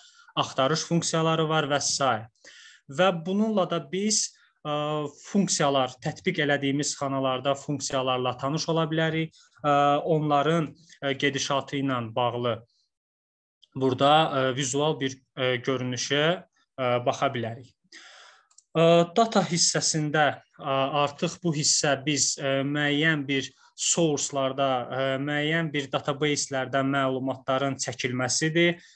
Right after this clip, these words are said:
məlumatların inteqrasiya olunmasıdır və onu, ə, inteqrasiya olunduqdan sonra da artıq, ə, data hissəsində onların, ə,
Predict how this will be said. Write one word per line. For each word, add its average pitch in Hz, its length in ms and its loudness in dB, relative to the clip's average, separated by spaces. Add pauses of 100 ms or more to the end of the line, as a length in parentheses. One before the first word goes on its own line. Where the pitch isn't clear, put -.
(140)
məlumatların 143 800 0
inteqrasiya 139 640 -2
olunmasıdır 135 880 0 (480)
və 165 100 4 (140)
onu, 156 400 0
ə, 135 160 0 (480)
inteqrasiya 151 560 -4
olunduqdan 143 480 -2
sonra 143 400 -2
da 170 160 2 (400)
artıq, 147 480 -2 (160)
ə, 139 320 0
data 160 240 0
hissəsində 131 800 -2 (160)
onların, 135 560 0 (240)
ə, 131 160 -4